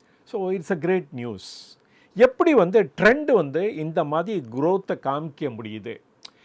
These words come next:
அவங்களுக்கு நிறைய காம்படிட்டர்ஸ் இருந்தா கூட, still வந்து இவங்க வந்து பெட்டரா பண்ண முடியுது அப்படிங்கிறத காரணத்தை பத்தி இன்னைக்கு பேச போறேன் நானு. அதுதான் இந்த next five, six minutes வந்து இதுக்காக தான் டிவோட் பண்ண போறேன். ட்ரெண்டோட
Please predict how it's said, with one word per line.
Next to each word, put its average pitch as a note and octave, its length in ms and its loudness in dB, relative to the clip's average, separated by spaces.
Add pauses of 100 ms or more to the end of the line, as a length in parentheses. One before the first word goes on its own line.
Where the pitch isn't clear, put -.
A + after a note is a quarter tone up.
(140)
அவங்களுக்கு G3 460 2
நிறைய A#3+ 500 2
காம்படிட்டர்ஸ் F#3+ 760 -4
இருந்தா C#3 340 -6
கூட, A2+ 500 -8 (100)
still C#4 280 -2
வந்து F3 420 -4
இவங்க B3+ 380 0
வந்து F#3+ 260 0
பெட்டரா D3+ 380 2
பண்ண C#3+ 260 -4
முடியுது A#2+ 640 -8 (460)
அப்படிங்கிறத C3+ 640 -4
காரணத்தை B2 460 0
பத்தி C#3 280 -12
இன்னைக்கு A2+ 640 -12
பேச B2 260 -8
போறேன் G2+ 260 -12
நானு. G2+ 320 -16 (420)
அதுதான் F3+ 540 6
இந்த D3 160 2
next D3 280 -4 (180)
five, C3 220 0
six B2+ 100 -10 (160)
minutes C#3 200 -8 (100)
வந்து A#2 240 -12
இதுக்காக B2 440 -8
தான் A2+ 160 -14
டிவோட் G#2+ 300 -8
பண்ண G#2 160 -12
போறேன். G#2 240 -14 (600)
ட்ரெண்டோட F#3 640 2